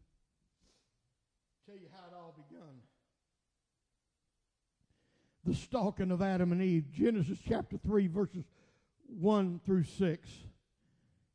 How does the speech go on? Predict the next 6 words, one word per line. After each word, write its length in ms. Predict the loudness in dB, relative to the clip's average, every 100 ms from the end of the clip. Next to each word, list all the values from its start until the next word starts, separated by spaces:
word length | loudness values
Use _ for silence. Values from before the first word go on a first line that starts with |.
| _ _ -4
Now 200 | -2 -2
the 140 | -2
serpent 480 | -2 4 6 6 0
was 180 | 0 0
more 400 | 4 4 4 0 -4 -20 _ _ _ _ _ 0
cunning 440 | 2 0 -2 -6